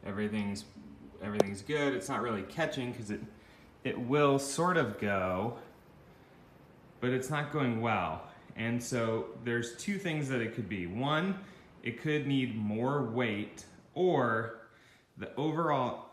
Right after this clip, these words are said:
angle of my string isn't steep enough. So let's try both solutions. All right, I've added more weight to the bottom of my zip line. So then I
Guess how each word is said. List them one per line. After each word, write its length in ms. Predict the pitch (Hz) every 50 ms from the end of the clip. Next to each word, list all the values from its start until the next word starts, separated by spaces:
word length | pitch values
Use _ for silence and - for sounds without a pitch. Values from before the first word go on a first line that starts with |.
| - - -
angle 840 | - 160 170 175 185 190 180 160 143 127 117 107 107 113 127 135 131 - - - - - -
of 160 | 104 113 107
my 160 | 120 110 107
string 720 | 110 - - - - 160 165 160 147 135 120 110 110 107 107 - - - - _ _ _ _ _ -
isn't 280 | - 117 107 104 101
steep 360 | - - - - 117 107 -
enough. 420 | 104 92 78 60 - - - - - - - _ _
So 180 | - - - 110
let's 180 | 113 - -
try 200 | - - 156 135
both 280 | 127 107 117 117 113 113
solutions. 800 | - - 107 98 101 95 92 - - 62 50 - 104 - - - - _ _ _ _ _ _ _ _ _ _ _ _ _ -
All 60 | 117
right, 160 | 110 104 104
I've 160 | 107 107 110
added 300 | 135 135 135 135 139 131
more 240 | 131 131 135 131 123
weight 360 | 113 110 123 127 127 127 - -
to 100 | - 127
the 120 | 110 110
bottom 400 | 98 113 117 117 120 127 135 139
of 80 | 139 135
my 160 | 139 135 135
zip 240 | 131 131 139 - -
line. 460 | 135 131 131 131 131 131 131 131 131 127 - - - _ _ _ _ -
So 220 | - - - 101 90
then 180 | 87 92 92
I 200 | 92 90 90 87